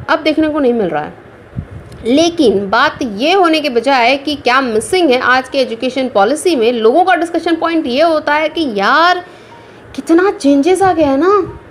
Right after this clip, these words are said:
कुछ अच्छे से हो ही नहीं रहा है, बच्चे पढ़ ही नहीं पा रहे हैं, उनका ध्यान ही नहीं लग रहा है, कॉन्सेंट्रेट ही नहीं कर पा रहे हैं, basically फोकस ही नहीं है।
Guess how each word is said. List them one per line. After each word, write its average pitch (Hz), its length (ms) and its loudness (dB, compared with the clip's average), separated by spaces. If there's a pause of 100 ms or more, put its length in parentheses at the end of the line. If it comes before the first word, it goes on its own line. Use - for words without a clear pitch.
(160)
कुछ 339 180 -6
अच्छे 294 260 0
से 381 120 0
हो 208 240 2
ही 339 160 4
नहीं 392 180 4
रहा 302 180 2
है, 233 240 -2 (480)
बच्चे 240 420 -2
पढ़ 214 280 2
ही 320 160 2
नहीं 311 160 0
पा 233 260 2
रहे 190 300 0
हैं, 240 200 -2
उनका 285 340 -2
ध्यान 220 440 0
ही 370 100 4
नहीं 320 200 0
लग 233 240 0
रहा 190 320 2
है, 262 240 2 (340)
कॉन्सेंट्रेट 320 680 2
ही 392 80 6
नहीं 349 160 2
कर 294 140 2
पा 220 200 -2
रहे 196 120 -8
हैं, 190 260 -14
basically 339 540 0
फोकस 349 380 0
ही 392 80 4
नहीं 202 280 0
है। 170 140 -12